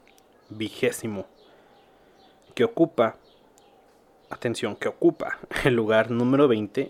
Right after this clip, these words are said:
en una serie. Vigía, persona encargada de vigilar algo desde un lugar elevado. Vigilancia, cuidado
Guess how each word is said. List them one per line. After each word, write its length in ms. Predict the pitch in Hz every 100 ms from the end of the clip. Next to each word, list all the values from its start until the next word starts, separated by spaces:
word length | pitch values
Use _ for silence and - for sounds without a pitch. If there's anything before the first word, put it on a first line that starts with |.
| -
en 140 | 107
una 200 | 110 117
serie. 360 | - 151 - - - _ - - _ - - _
Vigía, 520 | 120 120 - 151 104 - _ _ _ _ _ _ _ - -
persona 420 | 120 - 131 123
encargada 480 | 120 110 107 107 107
de 160 | 107 110
vigilar 560 | 131 131 113 107 - _ -
algo 440 | 117 107 95 127 -
desde 380 | 107 104 101 104
un 120 | 107
lugar 300 | 110 107 95
elevado. 520 | 95 95 110 104 92 - _ _ _ _ - _ _
Vigilancia, 760 | 113 127 139 139 151 147 110 85 - _ - - _
cuidado 540 | 123 117 123 110 120